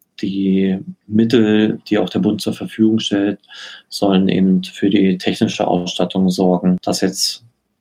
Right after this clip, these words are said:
ähm, im Rahmen der Schulentwicklung und der Medienentwicklungspläne, die sich einzelnen Schulen eben setzen, ähm, auch inhaltlich dann auch unterrichtet wird oder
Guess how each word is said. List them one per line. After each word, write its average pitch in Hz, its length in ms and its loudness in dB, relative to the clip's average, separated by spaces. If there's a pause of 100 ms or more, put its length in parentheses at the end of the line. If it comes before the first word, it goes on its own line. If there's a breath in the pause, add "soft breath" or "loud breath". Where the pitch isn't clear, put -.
(140)
ähm, 90 500 0
im 101 140 0
Rahmen 95 320 2
der 92 200 4
Schulentwicklung 113 680 2
und 98 100 -2
der 95 80 2
Medienentwicklungspläne, 98 1400 0
die 101 160 0
sich 92 220 -2
einzelnen 98 420 -4
Schulen 101 520 -2 (460 loud breath)
eben 95 160 2
setzen, - 720 0 (140)
ähm, 92 320 4
auch - 200 -2
inhaltlich 101 580 2
dann 92 500 2
auch - 180 -2
unterrichtet 110 640 0
wird 95 200 0
oder 90 400 0